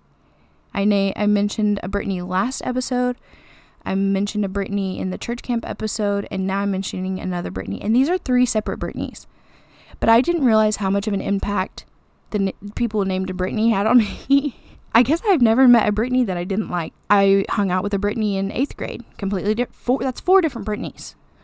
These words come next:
okay? But, so if you're named Brittany, then, hey, let's be friends. <laughs> So,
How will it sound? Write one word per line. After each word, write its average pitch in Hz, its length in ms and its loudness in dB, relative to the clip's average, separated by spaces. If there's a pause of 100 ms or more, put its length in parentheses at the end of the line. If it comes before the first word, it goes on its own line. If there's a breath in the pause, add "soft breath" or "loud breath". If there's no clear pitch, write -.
(140)
okay? 214 320 -4 (520 loud breath)
But, 208 200 2 (540)
so - 120 -2
if 240 100 0
you're 285 80 6
named 302 180 8
Brittany, 254 340 4
then, 190 360 0 (280)
hey, 185 220 -6
let's 202 220 -4
be 220 120 -8
friends. - 440 -12
<laughs> 185 60 -8 (680 loud breath)
So, - 540 0